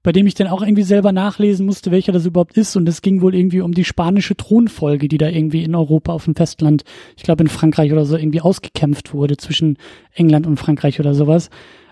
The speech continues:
Ähm, wir kriegen ja noch nicht mal das Jahr genannt, in dem wir uns befinden am Anfang dieses Filmes. Es gibt keine Texttafeln, es gibt keine Verortung, es gibt keine historische Kontextualisierung dessen, was wir dort sehen.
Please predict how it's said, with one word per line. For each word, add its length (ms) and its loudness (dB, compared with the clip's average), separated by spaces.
Ähm, 320 0
wir 140 0
kriegen 200 0
ja 60 4
noch 120 4
nicht 160 0
mal 100 2
das 220 -2
Jahr 380 0
genannt, 420 2
in 100 -2
dem 220 2
wir 80 -4
uns 200 -6
befinden 560 -2
am 120 -4
Anfang 320 -2
dieses 220 -10
Filmes. 400 -14
Es 140 -14
gibt 140 -6
keine 220 -2
Texttafeln, 880 0
es 160 -8
gibt 140 -8
keine 280 2
Verortung, 1200 0
es 160 -4
gibt 200 -12
keine 420 2
historische 1080 0
Kontextualisierung 1400 0
dessen, 320 0
was 180 -2
wir 60 0
dort 240 0
sehen. 420 0